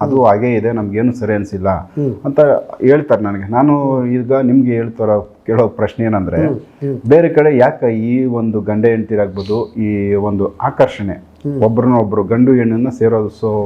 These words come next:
Speaker 1: ಒಂದು ವಿಚಾರದಲ್ಲಿ
Speaker 2: ಹ್ಮ್.
Speaker 1: ಫೇಲ್ಯೂರ್ಗಳಾಗ್ತಾ ಇದ್ದಾವೆ.
Speaker 2: ಹ್ಮ್.
Speaker 1: ಅವರು ಏನು ಮಾಡ್ಕೊಡೋದ್ರಿಂದ ಅದು ವರ್ಕ್ ಆಗ್ತಾ ಇಲ್ಲ?
Speaker 2: ಹಾ. ಆ ವಿಚಾರದಲ್ಲಿ ಕೆಲವು ಕಡೆ ನನ್ನ ಹತ್ರ ಬಂದು ಸುಮಾರು ಜನ ಹೇಳ್ತಾರೆ,
Speaker 1: ಹ್ಮ್.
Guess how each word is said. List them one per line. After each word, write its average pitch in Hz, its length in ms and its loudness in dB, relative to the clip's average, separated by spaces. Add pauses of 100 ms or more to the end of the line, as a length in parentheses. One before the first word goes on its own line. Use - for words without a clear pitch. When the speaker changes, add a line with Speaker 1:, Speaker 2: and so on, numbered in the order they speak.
Speaker 1:
ಒಂದು 104 180 -4
ವಿಚಾರದಲ್ಲಿ 101 600 -2
Speaker 2:
ಹ್ಮ್. 135 360 -8
Speaker 1:
ಫೇಲ್ಯೂರ್ಗಳಾಗ್ತಾ 135 840 2
ಇದ್ದಾವೆ. 87 280 -6
Speaker 2:
ಹ್ಮ್. 127 500 -10
Speaker 1:
ಅವರು 151 560 2
ಏನು 143 560 0
ಮಾಡ್ಕೊಡೋದ್ರಿಂದ 117 800 0
ಅದು 110 280 2
ವರ್ಕ್ 107 260 -2
ಆಗ್ತಾ 104 280 -4
ಇಲ್ಲ? 90 240 -6
Speaker 2:
ಹಾ. 123 640 -4 (1040)
ಆ 156 100 4
ವಿಚಾರದಲ್ಲಿ 180 680 2
ಕೆಲವು 175 300 0
ಕಡೆ 175 140 -2
ನನ್ನ 156 240 -2
ಹತ್ರ 196 180 2
ಬಂದು 190 280 0
ಸುಮಾರು 160 320 0
ಜನ 170 160 0
ಹೇಳ್ತಾರೆ, 147 400 -2
Speaker 1:
ಹ್ಮ್. 101 360 -10